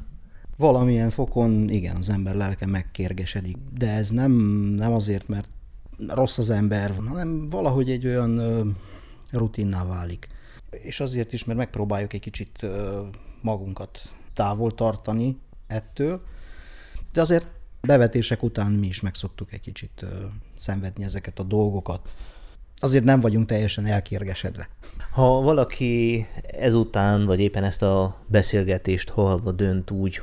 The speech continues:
Speaker 2: vagy erősödik meg az elhatározás, hogy ezt a hivatást, ö,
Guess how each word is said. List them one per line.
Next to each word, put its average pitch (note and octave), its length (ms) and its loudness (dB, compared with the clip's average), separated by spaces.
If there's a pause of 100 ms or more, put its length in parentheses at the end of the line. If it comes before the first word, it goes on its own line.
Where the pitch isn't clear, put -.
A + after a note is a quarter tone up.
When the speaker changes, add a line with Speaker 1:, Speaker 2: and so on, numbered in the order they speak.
Speaker 2:
vagy F#2 240 -4
erősödik G2+ 440 2
meg G2 120 0
az G2 80 2
elhatározás, F#2+ 840 0
hogy F#2+ 240 -2 (340)
ezt - 240 0
a A2 60 4
hivatást, G2+ 720 2
ö, G2+ 260 4